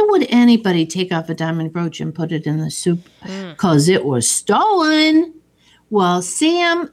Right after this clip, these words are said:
Speaker 1: saw this whole thing happen, and he finds it in the soup. So he goes over to Kitty Collins. Just then, Bert walks in, and Kitty's crying, "It wasn't me. I don't know what you're talking about. I, I was framed, I tell you. I was framed." So,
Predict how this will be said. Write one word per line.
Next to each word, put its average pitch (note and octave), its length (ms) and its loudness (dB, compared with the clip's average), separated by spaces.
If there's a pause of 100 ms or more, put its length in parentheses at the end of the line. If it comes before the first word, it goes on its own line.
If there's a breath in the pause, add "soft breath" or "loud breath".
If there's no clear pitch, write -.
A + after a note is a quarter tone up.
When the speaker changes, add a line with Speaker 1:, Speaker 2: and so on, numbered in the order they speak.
(100)
Speaker 1:
saw A#3 380 0
this F3+ 220 0
whole E3+ 160 -4
thing D3+ 260 -4
happen, F#3+ 640 -6
and F3 140 0
he G#3 140 2
finds G#3+ 420 0
it E3 120 0
in C#3+ 120 0
the C3+ 80 -4
soup. - 300 -8
So G#3+ 160 0
he C4 140 0
goes B3 260 -2
over C4 200 0
to - 60 -4
Kitty D3+ 260 -4
Collins. - 720 -8 (420 loud breath)
Just A3+ 240 0
then, G3+ 220 4
Bert F#3+ 260 0
walks D3 460 -4
in, A#2 260 -2 (300 loud breath)
and B3+ 140 4
Kitty's B3+ 360 4
crying, A#3 480 2
"It G3+ 100 0
wasn't D#4+ 300 2
me. D#4 180 2
I C#4 120 2
don't C4+ 160 0
know B3 80 0
what A#3+ 180 2
you're B3 80 -12
talking B3+ 400 -2
about. A#3 300 2
I, B3+ 380 -2
I - 20 0
was C#4 240 0
framed, C4+ 520 -2
I A#3 120 0
tell A3+ 260 0
you. A3+ 140 -2
I A3 160 2
was C#4 200 -2
framed." D#4 760 0 (640 loud breath)
So, F#3+ 1080 0